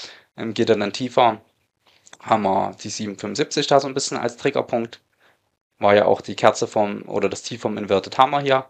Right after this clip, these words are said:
Ja, dann kriegt er ein Signal aus dem Inverted Hammer, kriegt ein Signal aus dem Hanging Man. Ja, also unter sieben fünfundsiebzig könnte er schon von der Tendenz dann wieder Richtung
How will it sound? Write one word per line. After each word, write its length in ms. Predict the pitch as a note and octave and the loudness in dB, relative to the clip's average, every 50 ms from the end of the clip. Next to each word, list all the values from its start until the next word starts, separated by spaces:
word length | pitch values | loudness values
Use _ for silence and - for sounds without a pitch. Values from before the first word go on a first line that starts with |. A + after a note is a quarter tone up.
| _ _ _ _ _ | _ _ _ _ _
Ja, 100 | G#2+ G#2 | -6 -6
dann 120 | G#2+ G2+ | -6 -6
kriegt 240 | - - A2+ - - | -6 -6 -4 -2 -2
er 60 | G#2+ | -2
ein 60 | G2+ | -2
Signal 320 | G2 G#2+ - - G#2+ G#2+ G#2+ | -4 -6 -2 0 2 2 2
aus 140 | G2+ - | 0 -2
dem 100 | - A2 | -4 -8
Inverted 400 | G#2+ G2+ F#2+ G2 G2+ - - - | -8 -8 -6 -6 -6 -6 -4 0
Hammer, 280 | - C3+ C#3 C#3 B2 A2+ | 0 2 2 2 -2 -2
kriegt 240 | - - - - - | -4 -8 -12 -12 -10
ein 20 | |
Signal 320 | - A2+ G#2 - A2 G2+ G2+ | -10 -10 -6 -4 -4 -4 -4
aus 140 | G#2 G2+ | -4 -6
dem 100 | - G2+ | -8 -8
Hanging 300 | A#2+ C3+ C#3 C3+ A#2+ A#2+ | -6 -6 -6 -4 -6 -4
Man. 240 | A#2 A2+ A2 A2+ - - - - - - - - _ _ _ _ _ | -4 -6 -6 -8 -10 -16 -20 -20 -20 -20 -20 -20 _ _ _ _ _
Ja, 260 | - G#2 G#2 G#2+ G#2+ | -8 -6 -4 -4 -4
also 220 | - G2+ G2+ G2+ - | -4 -6 -8 -8 -6
unter 180 | A2+ G#2+ A2+ | -2 0 0
sieben 280 | G#2+ - A#2+ A#2 A2+ A2 | 0 0 -4 -4 -6 -4
fünfundsiebzig 680 | - B2 A2 G#2+ G#2+ A2+ A#2 - - G#2 - - _ - | -4 -4 -4 -2 -4 -4 -4 -4 -8 -8 -8 -10 _ -2
könnte 220 | - A2 G#2 G#2+ | 0 2 2 2
er 40 | G#2 | 0
schon 140 | - A2 - | 0 -4 -6
von 100 | - G2+ | -4 -4
der 100 | G2 - | -4 -4
Tendenz 340 | - G2+ G2+ G#2 G2+ G2 - | -4 -4 -4 -4 -4 -2 -4
dann 140 | G#2+ G2 G2 | -4 -4 -2
wieder 200 | G2+ G2 F#2+ - | -2 -2 -2 -2
Richtung 380 | G2+ - - G2 F#2 F#2 F#2 | -6 -6 -6 -8 -8 -8 -10